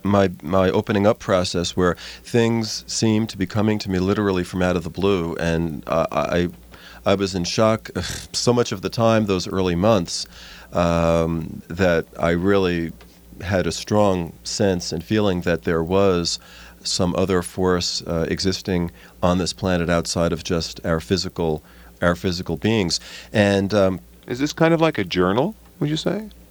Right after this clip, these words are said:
Speaker 1: I would say that the beginning part, the, I would say that that's accurate. It, uh, it, it is like a journal. It does, I'm told it does read like a novel, uh, although everything that I speak of in the book actually did occur.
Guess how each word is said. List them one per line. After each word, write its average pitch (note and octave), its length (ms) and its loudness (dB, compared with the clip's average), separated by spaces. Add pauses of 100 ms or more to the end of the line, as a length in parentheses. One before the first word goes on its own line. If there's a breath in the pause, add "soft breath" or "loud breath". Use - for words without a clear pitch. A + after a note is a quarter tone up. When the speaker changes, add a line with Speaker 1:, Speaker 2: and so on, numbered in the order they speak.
(260)
Speaker 1:
I F3+ 140 6
would A#3 160 0
say D3+ 160 4
that C3+ 340 2
the B2 100 -6
beginning E3+ 340 2
part, C#3 320 2
the, E3 100 -4
I D#3 120 4
would F#3 120 2
say D3+ 140 0
that C#3 120 -4
that's A#2 240 2
accurate. A2 600 2
It, A2+ 340 0
uh, A#2 400 6
it, A2 240 -2
it A2+ 140 2
is C#3 380 0
like B2 300 4
a A#2 120 2
journal. A2+ 380 4
It A#2 220 -4
does, C#3+ 420 2
I'm A#2+ 200 0
told C#3 240 0
it G#2 100 -4
does C3 220 0
read A#2+ 200 0
like G#2+ 200 4
a F2+ 40 0
novel, G2 540 2 (360 loud breath)
uh, F#2+ 220 4
although G#2 340 2
everything G#2+ 580 0
that G2 260 2
I F#2 160 2
speak A2+ 300 -2
of G2+ 80 -4
in F#2+ 80 0
the F2+ 60 -2
book G2+ 200 -2
actually F#2+ 420 0
did F2+ 200 0
occur. G2+ 460 0